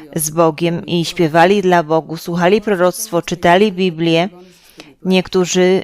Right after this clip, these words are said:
y, nawet otrzymali dary duchowe i w tym,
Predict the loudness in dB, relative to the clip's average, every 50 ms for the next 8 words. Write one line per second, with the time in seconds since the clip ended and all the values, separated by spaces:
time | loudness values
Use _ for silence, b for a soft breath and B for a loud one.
0 | -4 -4 -2 -2 0 0 0 -2 -4 -6 -8 -12 -10 -4 0 2 2 2 2 2
1 | 0 -2 -2 -6 -6 -4 -4 -2 0 2 2 2 0 -2 -2 -2 0 0 0 0
2 | 0 -2 -4 -4 -2 2 0 0 0 -2 -8 -8 -8 -12 -10 -4 -2 0 0 0
3 | -2 -4